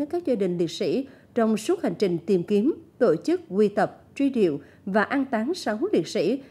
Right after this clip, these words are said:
tại Nghĩa Trang liệt sĩ thành phố Đà Nẵng, đã đến viếng và chia sẻ cùng với các gia đình liệt sĩ. Trong quá trình tìm kiếm và tổ chức lễ không tránh khỏi thiếu sót,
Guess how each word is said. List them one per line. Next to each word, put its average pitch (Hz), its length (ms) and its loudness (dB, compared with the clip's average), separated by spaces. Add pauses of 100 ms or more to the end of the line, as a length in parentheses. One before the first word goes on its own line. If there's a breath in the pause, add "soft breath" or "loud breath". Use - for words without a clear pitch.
(140 loud breath)
tại 185 200 0
Nghĩa 190 200 -2
Trang 262 300 -4
liệt 180 160 0
sĩ 165 240 -4
thành 175 280 -4
phố 190 140 -2 (140)
Đà 185 140 -2
Nẵng, 170 300 -2 (560)
đã 196 140 0
đến 226 260 2
viếng 233 220 0 (100)
và 208 120 0
chia 220 220 -2
sẻ 175 280 -2
cùng 190 360 0
với 202 300 -2
các 320 160 -6
gia 247 100 0
đình 185 200 -2
liệt - 140 -2
sĩ. 202 360 -2 (460 loud breath)
Trong 240 240 4
quá 220 120 -2 (140)
trình 185 160 0
tìm 180 220 0
kiếm 208 400 0
và 185 220 0
tổ 175 200 -2
chức 311 220 -4
lễ 214 300 2 (260 loud breath)
không 226 200 2
tránh 233 240 0
khỏi 175 280 -2
thiếu 208 140 0
sót, 285 420 -4